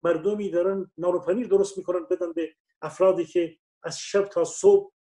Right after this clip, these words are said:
تظاهرات کرده بودن. ستادهای کمک رسانی می‌تونه یک ترکیبی از کارهای امداد و کارهای لوجستیکی و حمایت از جنبش و به هر حال جمع‌آوری کمک‌ها و همه این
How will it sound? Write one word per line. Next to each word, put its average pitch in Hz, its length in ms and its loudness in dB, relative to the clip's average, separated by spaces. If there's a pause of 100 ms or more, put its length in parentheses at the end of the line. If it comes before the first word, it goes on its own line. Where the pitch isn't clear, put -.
(380)
تظاهرات 165 540 2
کرده 135 260 -2
بودن. 127 340 -6 (220)
ستادهای 208 840 -2
کمک 190 340 -4
رسانی 180 600 -2 (240)
می‌تونه 202 360 -4
یک 196 220 -2
ترکیبی 214 640 0
از 160 180 4
کارهای 165 760 2 (280)
امداد 165 540 6
و 151 320 -4 (220)
کارهای 165 420 0
لوجستیکی 151 800 -4
و 151 240 0 (540)
حمایت 165 420 0
از 156 160 -4
جنبش 156 480 -4
و 151 280 -4 (380)
به 165 60 -4
هر 160 100 -4
حال 180 180 0
جمع‌آوری 165 800 0 (280)
کمک‌ها 170 540 0
و 160 400 -2 (200)
همه 226 260 -6
این 233 200 -2